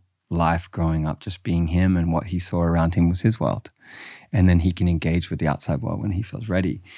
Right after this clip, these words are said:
Um, but I'm deeply devoted in my fatherhood and my, my single fatherhood and my co-parenting. And the, the, the process of becoming a father is, or becoming a parent,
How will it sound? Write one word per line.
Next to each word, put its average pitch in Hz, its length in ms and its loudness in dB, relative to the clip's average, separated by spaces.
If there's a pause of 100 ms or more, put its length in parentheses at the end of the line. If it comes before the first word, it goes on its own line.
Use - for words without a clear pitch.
(340)
Um, 90 460 2 (600)
but 107 420 2 (200)
I'm 98 180 8
deeply 107 480 6
devoted 85 540 2 (120)
in 90 120 4
my 82 140 4
fatherhood 82 460 0
and 95 140 -2
my, 78 240 -2
my 90 140 -2
single 90 320 2
fatherhood 87 600 0
and 90 120 0
my 85 100 -2
co-parenting. 90 800 -2 (760)
And 101 180 8
the, 92 100 6 (140)
the, 95 160 6 (360)
the 104 120 2
process 120 800 4 (440)
of 87 220 0
becoming 95 560 8
a 82 40 6
father 85 640 4 (640)
is, 92 360 6 (200)
or 90 100 6
becoming 95 400 8
a 78 60 2
parent, 80 420 0